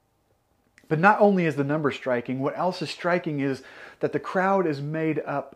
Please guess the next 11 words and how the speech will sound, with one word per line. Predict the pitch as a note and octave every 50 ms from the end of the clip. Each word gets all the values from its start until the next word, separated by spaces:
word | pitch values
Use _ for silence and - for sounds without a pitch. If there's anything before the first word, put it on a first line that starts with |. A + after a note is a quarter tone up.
| _
of | - C3+ C3 B2 B2 A#2+ - _ _ -
every | D3+ D#3+ E3+ E3 D#3 D#3+ D3+
tribe, | C#3 - - - A#2 A2+ A2 G#2+ A2 G#2 - - -
every | C#3+ C#3+ D#3 D#3 C#3+ C#3 C3+ B2+
tongue, | B2 - - B2 A2+ A2+ A2+ B2 - -
<laughs> | -
every | G3 E3 - - - A3+ G#3
language | E3 D3+ C#3+ C#3 C#3+ C#3+ B2 B2+ B2+ B2+ B2 - - -
of | D3+ C#3 C3+ C3 C3 A#2+
the | B2+ B2
world | A#2+ A#2+ A#2+ B2 A#2+ A#2 A#2 A#2